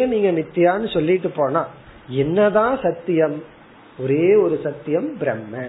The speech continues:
பிரம்ம ஒண்ணுதான் சத்தியம், மீதி எல்லாமே மித்யா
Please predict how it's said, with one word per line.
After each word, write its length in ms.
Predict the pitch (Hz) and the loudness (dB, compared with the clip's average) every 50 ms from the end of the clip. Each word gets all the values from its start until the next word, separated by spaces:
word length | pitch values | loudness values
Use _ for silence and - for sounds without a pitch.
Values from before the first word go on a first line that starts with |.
| - - - - - - - - - - - - - - | -12 -16 -20 -20 -20 -20 -20 -20 -20 -20 -20 -20 -18 -12
பிரம்ம 420 | 127 123 143 151 160 175 190 214 202 | -6 -2 -2 0 0 0 0 0 2
ஒண்ணுதான் 640 | 170 151 151 160 180 196 202 185 202 202 220 269 277 | 2 0 0 0 2 2 2 2 2 2 2 0 -2
சத்தியம், 520 | 277 170 143 - - - 156 147 127 - - - - - - - - - - - - | -4 -6 -8 -8 -6 -6 -4 -4 -4 -6 -10 -16 -20 -20 -20 -20 -20 -20 -20 -20 -12
மீதி 320 | - 143 156 165 160 156 139 135 | -6 -4 -2 -2 -2 -2 -2 -2
எல்லாமே 680 | 131 135 147 160 175 175 165 160 160 156 147 147 160 196 - - - - - | -2 0 0 2 2 4 4 2 2 0 -2 -2 -2 -2 -4 -6 -10 -14 -8
மித்யா 560 | 143 143 143 139 - - 151 139 139 135 131 | -6 -6 -6 -8 -10 -8 -6 -2 -2 -2 -2